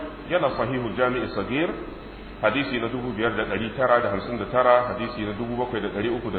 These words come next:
takwas. Sannan akwai riwaya ta al-Imam Tabari a tafsirinsa Jami'ul Bayan, tafsirin al-Imam Tabari. Akwai riwayar labarin nan, labarin Anas bin Malik.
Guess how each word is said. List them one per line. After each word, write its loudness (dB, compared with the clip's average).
takwas. 2
Sannan 6
akwai 4
riwaya 8
ta 6
al-Imam 4
Tabari 4
a 0
tafsirinsa -2
Jami'ul 2
Bayan, 8
tafsirin 0
al-Imam 2
Tabari. 0
Akwai -2
riwayar 4
labarin 4
nan, -4
labarin 8
Anas 4
bin -2
Malik. 2